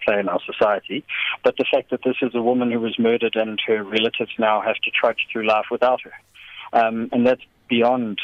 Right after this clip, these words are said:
the fact that this con-, um, this concerns nearly a billion rand in public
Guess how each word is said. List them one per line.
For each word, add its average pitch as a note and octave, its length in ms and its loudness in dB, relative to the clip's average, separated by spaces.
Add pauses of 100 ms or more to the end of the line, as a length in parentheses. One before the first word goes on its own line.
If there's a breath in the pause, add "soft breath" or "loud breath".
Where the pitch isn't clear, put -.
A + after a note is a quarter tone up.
(120)
the G#2 160 -4
fact A2+ 280 2
that G#2+ 180 -4
this G#2+ 120 0 (120)
con-, G#2+ 240 0
um, G#2 340 0
this G#2+ 160 0 (440 loud breath)
concerns A#2 760 0
nearly A2+ 320 2
a G#2 40 0
billion A2+ 420 0
rand G#2 440 2
in G#2 140 0
public A2 280 -2